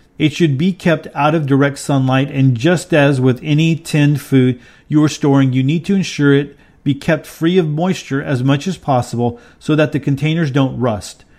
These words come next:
If you are storing gasoline, remember that it is particularly volatile, so do not endanger your cache or bug out location and expose it to fire risk by storing your gasoline side by side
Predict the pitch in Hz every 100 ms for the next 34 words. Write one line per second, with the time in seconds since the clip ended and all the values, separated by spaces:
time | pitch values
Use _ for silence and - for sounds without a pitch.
0 | _ _ _ _ _ - 143 175 160 -
1 | 208 233 196 175 139 135 135 131 135 147
2 | 160 147 147 160 147 143 143 180 180 208
3 | 190 196 151 151 139 143 135 139 135 143
4 | 139 127 139 160 190 185 156 147 131 135
5 | 135 135 123 113 123 - _ _ - 151
6 | 131 185 185 147 135 135 131 120 131 131
7 | 165 147 156 - - 185 190 226 220 -
8 | - 151 135 117 120 175 - - - 147
9 | 135 - 170 196 196 185 160 156 - 147
10 | 131 127 120 160 147 156 180 - 131 120
11 | 120